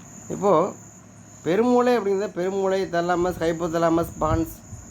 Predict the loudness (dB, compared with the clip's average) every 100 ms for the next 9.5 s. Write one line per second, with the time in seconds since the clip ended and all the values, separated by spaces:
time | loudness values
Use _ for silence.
0 | -20 -20 -18 -14 -4 0 2 2 2 0
1 | -2 -2 0 0 0 0 -2 -2 0 0
2 | 0 2 2 2 -4 -4 -6 -6 -6 -4
3 | -2 -4 -4 -2 0 0 0 0 0 2
4 | 0 -2 -4 -4 -4 -6 -12 -20 -20 -20
5 | -8 0 0 2 0 0 2 2 2 2
6 | 0 0 0 0 2 2 2 0 0 -2
7 | -2 -2 0 2 2 0 0 2 4 4
8 | 4 2 -4 -18 -20 -20 -6 -4 -4 -4
9 | -4 -4 -6 -6 -4